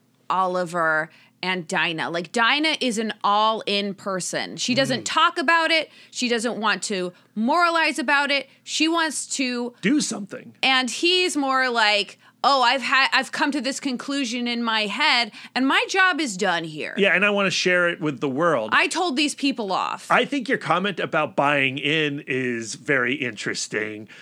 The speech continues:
Speaker 2: Uh, if you look at the T-shirt that Dinah is wearing, it says Seattle Slugfest. And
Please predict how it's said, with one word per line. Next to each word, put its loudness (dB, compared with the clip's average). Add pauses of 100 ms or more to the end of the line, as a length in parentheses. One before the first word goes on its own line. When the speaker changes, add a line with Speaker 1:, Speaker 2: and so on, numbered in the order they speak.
(140)
Speaker 2:
Uh, 0
if -4
you 0
look 0
at 0
the -2
T-shirt 0
that -2
Dinah 0
is -6
wearing, 2
it -6
says -2
Seattle 0
Slugfest. -4 (340)
And -2